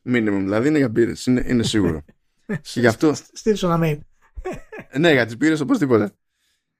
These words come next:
Speaker 1: Και τελευταίο στο, στο loot, εδώ πέρα, από Greek Game Dev, ε, που εδώ πέρα, τέλος πάντων, παίζει και προσωπική γνωριμία, είναι ότι ανακοινώθηκε επιτέλους το Carbon Flash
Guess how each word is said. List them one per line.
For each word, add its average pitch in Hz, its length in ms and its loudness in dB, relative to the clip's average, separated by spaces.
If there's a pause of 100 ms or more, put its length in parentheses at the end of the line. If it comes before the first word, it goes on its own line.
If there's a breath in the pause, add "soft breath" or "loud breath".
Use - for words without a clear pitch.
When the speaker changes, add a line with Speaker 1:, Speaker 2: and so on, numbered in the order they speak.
(500)
Speaker 1:
Και 165 220 6
τελευταίο 170 480 0
στο, 139 680 0
στο 151 200 0
loot, 208 240 4 (160)
εδώ 139 220 -2
πέρα, 196 260 2
από 160 200 -2
Greek 165 220 0
Game 160 280 2
Dev, 226 160 -2 (580)
ε, 131 720 0
που 127 60 -2
εδώ 131 140 2
πέρα, 151 240 2
τέλος 131 220 -2
πάντων, 101 280 -2
παίζει 117 200 0
και 110 80 -4
προσωπική 107 420 -4
γνωριμία, 104 420 0
είναι 175 120 -2
ότι 175 140 -2
ανακοινώθηκε 147 560 0
επιτέλους 135 460 2
το - 180 -8
Carbon 139 340 2
Flash 113 380 0